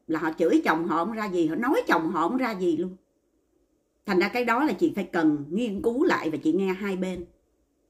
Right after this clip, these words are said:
Còn với em, chị tin em là vì em không nói xấu chồng em. Cho nên chị tin em. Nghe, kể lại là phải hai chiều các bạn.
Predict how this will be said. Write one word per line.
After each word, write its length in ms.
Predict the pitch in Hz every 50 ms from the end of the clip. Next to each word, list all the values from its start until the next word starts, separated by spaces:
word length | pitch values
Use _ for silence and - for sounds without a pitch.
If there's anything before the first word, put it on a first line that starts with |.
| _ _ _ _ _ _ _ _ _ _ _ _ _ -
Còn 180 | 190 180 165
với 140 | 165 226 277
em, 280 | - 220 214 208 202 -
chị 120 | - 294
tin 220 | - 226 214 214
em 280 | 202 190 190 190 180 180 - _ _ _ _ _ _ _ _ _ _ _ -
là 180 | - 175 160 -
vì 160 | 170 160 151
em 160 | - 202 208
không 260 | - - 262 240 240
nói 120 | 240 247 262
xấu 340 | - - 247 240 277 311 302
chồng 260 | 220 175 151 139 131 117
em. 260 | - 170 170 - - _ _ _ _ _ _ _ _ _ _ _ _ _ _ _ _ _ _ _ _ _ _ _ _ _ _ _ _ _ _ _ _ _ _ _ _ _ _ _ _ _ _ _ _ _
Cho 100 | - 214
nên 160 | 208 208 180 -
chị 140 | - 143 - -
tin 160 | 190 202 202
em. 180 | 196 190 208 - _ _ _ _ _ _ _ _ _ _ _ _ _ _ _ _ -
Nghe, 480 | - 247 269 262 262 269 262 247 233 196 - _ _ _ _ _ _ _ -
kể 220 | - 185 156 214 285
lại 380 | 294 190 110 117 165 170 170 165 _ _ _ _ _ _ -
là 100 | 156 151
phải 160 | 147 170 185
hai 260 | 226 240 220 214 190 185
chiều 260 | - 160 151 147 131 131
các 160 | - 143 - -
bạn. 120 | -